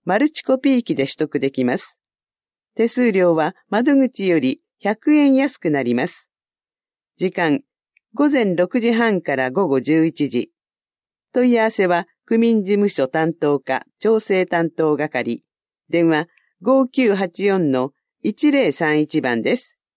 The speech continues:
届け出ができる窓口をご案内します。届け出などの種類ごとに窓口と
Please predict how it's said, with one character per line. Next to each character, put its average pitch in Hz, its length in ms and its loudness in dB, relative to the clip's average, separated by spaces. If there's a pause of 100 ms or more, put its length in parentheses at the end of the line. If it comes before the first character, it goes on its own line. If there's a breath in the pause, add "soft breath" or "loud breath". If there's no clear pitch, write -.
(1900)
届 302 380 2
け 294 40 2
出 294 140 2
が 269 140 2
で 247 140 0
き 247 140 -2
る 196 120 0
窓 190 240 0
口 185 320 -2
を 127 120 2
ご 143 100 -2
案 139 160 -2
内 135 160 -2
し 131 140 -4
ま 139 100 0
す。 - 220 -12 (920)
届 269 380 0
け 269 40 0
出 254 140 2
な 247 160 2
ど 202 100 0
の 156 140 2
種 190 180 -2
類 202 200 2
ご 196 140 0
と 170 120 0
に 147 240 2 (260)
窓 202 280 0
口 185 320 -2
と 127 260 0